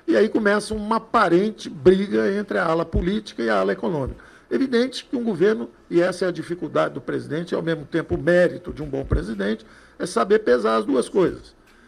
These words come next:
Então tem uma ala política que pede, vão dar um auxílio de quinhentos, seiscentos, setecentos. E tem uma ala econômica que fala, "Olha,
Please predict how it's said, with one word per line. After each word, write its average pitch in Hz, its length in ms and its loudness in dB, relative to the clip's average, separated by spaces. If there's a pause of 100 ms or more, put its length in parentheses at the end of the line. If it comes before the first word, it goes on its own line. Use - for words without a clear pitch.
(160)
Então 185 160 -4
tem 233 120 4
uma 208 120 2
ala 180 220 4
política 220 500 -4
que 339 100 -4
pede, 202 380 0
vão 202 220 -4
dar 117 100 4
um 113 60 2
auxílio 208 320 -2
de 202 80 -6
quinhentos, 190 500 2
seiscentos, 190 540 0
setecentos. 190 520 -4 (320)
E 349 80 0
tem 349 140 2
uma 196 160 2
ala 151 220 2
econômica 214 560 0
que - 80 -20
fala, 170 200 2
"Olha, 131 260 4